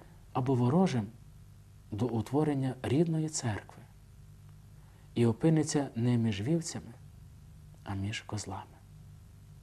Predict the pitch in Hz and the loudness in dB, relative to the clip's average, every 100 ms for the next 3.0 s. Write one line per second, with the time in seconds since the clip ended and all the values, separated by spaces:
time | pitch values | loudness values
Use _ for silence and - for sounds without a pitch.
0 | - - - - - - - - - - | -18 -18 -18 -20 -20 -18 -10 -10 -10 4
1 | 165 185 190 196 185 196 208 180 - 151 | 8 8 8 8 8 10 8 8 6 4
2 | 170 175 160 127 135 151 156 151 143 147 | 8 8 8 6 6 8 10 10 10 10